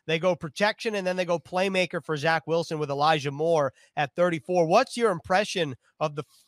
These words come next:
the Jets' first three picks on day one and day two?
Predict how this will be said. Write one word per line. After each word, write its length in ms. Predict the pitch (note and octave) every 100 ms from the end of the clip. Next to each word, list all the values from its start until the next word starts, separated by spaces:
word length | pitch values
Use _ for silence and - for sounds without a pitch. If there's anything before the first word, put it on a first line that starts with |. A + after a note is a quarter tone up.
| -
the 140 | D#3
Jets' 480 | C#3 - F#3 - D#3+
first 340 | - F#3+ F#3 -
three 220 | E3 E3+
picks 420 | - G3 F#3+ - - _
on 180 | C#3 C#3+
day 200 | E3 F3
one 220 | E3 F3
and 120 | D3+
day 140 | C#3 D3
two? 340 | - F#3 D#3